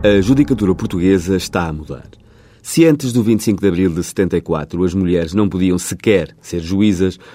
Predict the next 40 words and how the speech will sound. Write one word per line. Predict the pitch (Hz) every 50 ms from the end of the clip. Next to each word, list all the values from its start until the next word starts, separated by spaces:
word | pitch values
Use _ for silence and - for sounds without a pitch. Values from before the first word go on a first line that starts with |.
| - - _ _ _ -
hoje | 151 160 156 151 139
em | 117
dia | 101 113 123 131 135 127
são | 123 - 117 101 101 90
já | 80 95 87 82 82
a | 85
grande | 92 110 123 123 113 90 95
maioria | 101 92 90 87 87 95 104 98 90 85 80 76
nos | 76 76 80 80 -
tribunais | - 95 98 82 82 85 - 76
de | - -
primeira | - 95 92 92 101
instância, | 107 104 - - 98 98 95 - - 98 92 - - - - - _
são | - - 98 95
dezenas | 90 82 85 80 98 117 113 107 101 92 87 78
nos | 85 85 82
tribunais | 92 92 85 85 78 82 82
de | 110
relação | 107 101 107 95 - - 95 95 98 98
e | 95 98
já | 87 101 98 92
duas | 85 92 117 117 110 101 92 80 69
no | 80 80 80
Supremo | 80 - - 87 90 80
Tribunal | 78 87 82 82 80 95
de | 92 -
Justiça, | - - 101 101 95 - 104 98 - - - - - - -
onde | 87 90 85 -
se | - -
pode | 85 87 82 -
chegar | - - 78 90 90 87
só | 87 - 95 90
depois | 76 - - 92 92 85
de | 76
mais | 82 90 92 90 87 80
de | 85
trinta | 76 - 90 90 87 85 82
anos | 78 76 76 73 -
de | -
carreira. | - - - - - - - - -